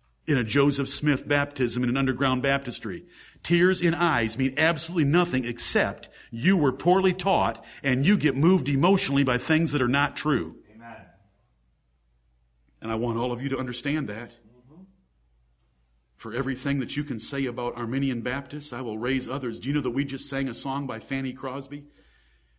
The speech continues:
Speaker 1: And I was taught to love Fanny Crosby, and she was a baby sprinkling heretic. She couldn't even figure out the doctrine of baptism.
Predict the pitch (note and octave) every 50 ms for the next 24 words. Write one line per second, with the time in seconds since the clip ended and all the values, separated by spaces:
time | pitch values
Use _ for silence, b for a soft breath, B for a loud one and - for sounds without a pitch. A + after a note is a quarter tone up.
0 | b b _ - A2 A2 B2 C#3 C3+ B2 - - C#3+ C#3 D3 C#3 - B2 G#2 A2
1 | B2+ C#3 C3 C3+ - D3+ C#3+ C3+ B2+ - - D3 C#3 C#3+ C#3+ C#3+ - C#3 B2 G#2+
2 | G#2+ - D3+ D3+ C#3+ G#2 A2 F2+ F2+ - C#3 D3 D3+ C3 G#2+ - - - - D3
3 | C#3+ C#3 C#3 B2+ A2 G2 D#2+ - C#3+ C3 A2 F#2+ - - G2 - - - - -
4 | A#2+ - - D#3 - D3 D3+ F#3 G#3 - - - D3+ D3 C3+ A#2+ B2 C3 C3 C3+
5 | C3 A2 - C3+ C3 C3+ C#3 C#3 - B2 G#2+ F2+ G#2 B2+ B2+ B2 - - B2 G#2
6 | E2 F#2 E2+